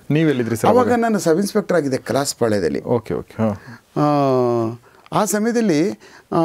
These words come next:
Speaker 2: ಒಂದು ಕೇಸ್ ರಿಜಿಸ್ಟರ್ ಆಗಿತ್ತು. ಆ, ಅಂದ್ರೆ ತರ್ಟಿ ಫಸ್ಟ್ ಡಿಸೆಂಬರು, ಆ, ಒಂದನೇ ತಾರೀಕು ಬಂದು, ಆ, ಲೋಗನಾಥನ್ ಅಂತ,
Speaker 1: ಹ್ಮ್.
Speaker 2: ಆ, ಅವರು ನಮ್ಮ ಕೋಟೆ ಕಲಾಸ್ ಪಾಳ್ಯ ಬರುತ್ತೆ.
Speaker 1: ಹ್ಮ್.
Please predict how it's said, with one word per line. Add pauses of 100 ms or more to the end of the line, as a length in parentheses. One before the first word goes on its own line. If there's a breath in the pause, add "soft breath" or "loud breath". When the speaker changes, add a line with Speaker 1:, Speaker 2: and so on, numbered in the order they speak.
(180)
Speaker 2:
ಒಂದು
ಕೇಸ್
ರಿಜಿಸ್ಟರ್
ಆಗಿತ್ತು.
ಆ,
ಅಂದ್ರೆ
ತರ್ಟಿ
ಫಸ್ಟ್
ಡಿಸೆಂಬರು, (420 loud breath)
ಆ, (920)
ಒಂದನೇ
ತಾರೀಕು
ಬಂದು, (580 loud breath)
ಆ, (800)
ಲೋಗನಾಥನ್
ಅಂತ,
Speaker 1:
ಹ್ಮ್. (320)
Speaker 2:
ಆ,
ಅವರು
ನಮ್ಮ
ಕೋಟೆ
ಕಲಾಸ್
ಪಾಳ್ಯ
ಬರುತ್ತೆ.
Speaker 1:
ಹ್ಮ್.